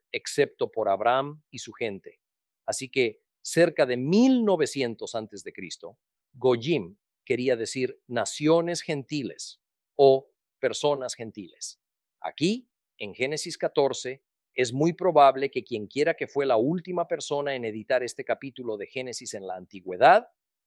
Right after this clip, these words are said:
estaba sencillamente mostrando que en los documentos originales de dos mil cuatrocientos,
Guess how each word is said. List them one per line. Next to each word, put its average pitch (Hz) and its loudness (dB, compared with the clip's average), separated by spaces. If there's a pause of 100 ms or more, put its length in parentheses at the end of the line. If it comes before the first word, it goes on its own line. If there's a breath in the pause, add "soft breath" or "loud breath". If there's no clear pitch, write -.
estaba 135 2
sencillamente 196 -2
mostrando 127 -4
que 123 -8
en 117 -6
los 107 -6
documentos 131 -6
originales 135 -2
de 110 0
dos 101 -4
mil 196 0
cuatrocientos, 143 -4